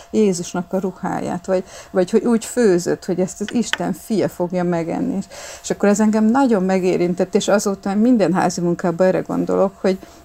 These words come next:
hogy Jézusnak a ruháit mosom, mert hiszen a, a gyerekeinkbe, meg a férjünkbe ugyanúgy Jézust kell szeretni. Tehát, hogy én most, nekem ez annyira sokat adott, hogy minden házi munkát így csinálok most már, hogy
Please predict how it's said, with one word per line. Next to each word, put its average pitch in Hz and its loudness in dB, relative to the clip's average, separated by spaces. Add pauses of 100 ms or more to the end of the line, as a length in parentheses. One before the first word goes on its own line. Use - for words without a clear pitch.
hogy 185 0
Jézusnak 196 0
a 180 4
ruháit 180 -2
mosom, 190 -2
mert 175 -2
hiszen 190 0
a, 196 0 (600)
a 185 2
gyerekeinkbe, 190 2
meg 170 0
a 190 4
férjünkbe 175 0
ugyanúgy 175 -2
Jézust 175 -2
kell 175 0
szeretni. 180 -4
Tehát, 196 -2
hogy 196 -2
én 208 2
most, 208 2 (340)
nekem 202 0
ez 208 2
annyira 214 4
sokat - -4
adott, 180 0 (260)
hogy 185 0
minden 214 4
házi 196 0
munkát 196 0
így 202 -2
csinálok 196 -4
most 202 -4
már, 185 -2
hogy 202 0